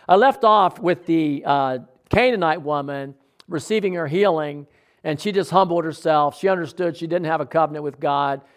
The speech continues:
She humbled herself. Lord, open our hearts and minds to the word. Open our ears and our eyes and our hearts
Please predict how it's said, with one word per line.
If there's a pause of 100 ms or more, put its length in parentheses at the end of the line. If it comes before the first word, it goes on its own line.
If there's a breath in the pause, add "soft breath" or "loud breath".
(160 soft breath)
She
humbled
herself.
Lord,
open
our
hearts
and
minds
to
the
word.
Open
our
ears
and
our
eyes
and
our
hearts